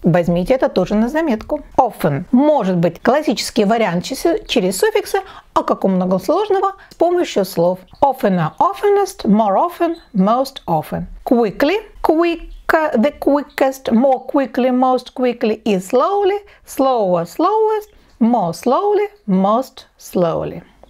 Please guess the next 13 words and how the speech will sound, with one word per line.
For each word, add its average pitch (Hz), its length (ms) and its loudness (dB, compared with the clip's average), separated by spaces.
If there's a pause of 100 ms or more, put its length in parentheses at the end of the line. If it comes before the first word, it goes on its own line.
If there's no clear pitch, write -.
(180)
Так 262 340 2
же, 202 80 2
как 233 260 0
и 208 40 2
у 185 60 2
прилагательных, 196 720 0 (160)
у 285 160 2
наречий 302 680 0
есть 262 460 -2
исключения, 196 880 -2
куда 202 340 0
без 294 160 0
них. 196 120 -4